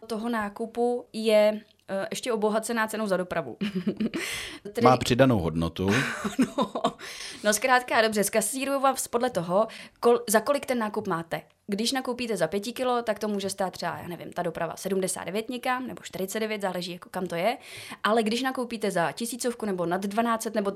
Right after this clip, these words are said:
Speaker 1: jsou různé hranice pro různý ty lokace, takže to vám nemůžu říct přesně, tak už je to třeba zadarmo. Takže takhle to dělají normálové. A potom je tady první věc, kterou bych ráda doporučila všem, co to používají, řekněme třeba aspoň dvakrát do měsíce, protože
Speaker 2: Hmm.
Speaker 1: od té chvíle se to snad asi, jako,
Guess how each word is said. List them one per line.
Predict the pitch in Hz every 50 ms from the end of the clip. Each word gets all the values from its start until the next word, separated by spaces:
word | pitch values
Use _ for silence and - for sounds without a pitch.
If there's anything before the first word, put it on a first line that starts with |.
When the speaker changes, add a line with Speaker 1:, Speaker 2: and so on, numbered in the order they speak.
| - -
Speaker 1:
jsou | 202 - 233 226 220
různé | 220 233 233 247 214
hranice | 175 175 196 214 214 208 220 208
pro | 208 214 208 196
různý | 196 196 185 202 208 202
ty | 208 214
lokace, | 196 180 - - 196 196 - 165
takže | 160 165 170 165 175
to | 165 185 180
vám | 190 190
nemůžu | 185 185 190 185 190 190
říct | 226 226 -
přesně, | - - 165 160 - 202 214 220 220 - - - - - -
tak | - 214 226
už | 220
je | 220
to | 214 226
třeba | 208 - 214 202
zadarmo. | 185 180 175 175 165 165 160 156 - _ _ _ _ _ _ _ _ _ _ _ _ -
Takže | 202 202 185 185
takhle | - 214 202 240 247
to | 247 254
dělají | 226 226 220 214
normálové. | 196 185 185 185 185 180 180 170 170 - - - - _ _ _ - - - - - - - -
A | 170 -
potom | - 220 226 294 302 320 311 330 - -
je | 202 202
tady | 202 220 220 240 254 262 262 - - -
první | - 202 202 233 269 269
věc, | 233 202 196 202
kterou | - 220 214 214
bych | 220 214 -
ráda | 214 202 180 180 185 208 220
doporučila | 220 208 196 202 196 196 202 202 - 226 233 226
všem, | 226 - 196 180 185 190 -
co | - - 208
to | 226 233
používají, | - - 208 196 202 202 208 214 220 214 214 220 226 - - - - - - - -
řekněme | - 196 220 226 220
třeba | 220 233 226 220
aspoň | 208 - 233 226
dvakrát | 202 202 190 - 202 196
do | 185 175
měsíce, | 175 170 170 - - 175 - - 165 - _ _
protože | - 208 196 175 - 214
Speaker 2:
Hmm. | 208
Speaker 1:
od | 202 202
té | 226
chvíle | 226 - 202 202 196 196
se | 202 190
to | 196 185
snad | - 190 180 -
asi, | - 175 - 208
jako, | 190 180 - 190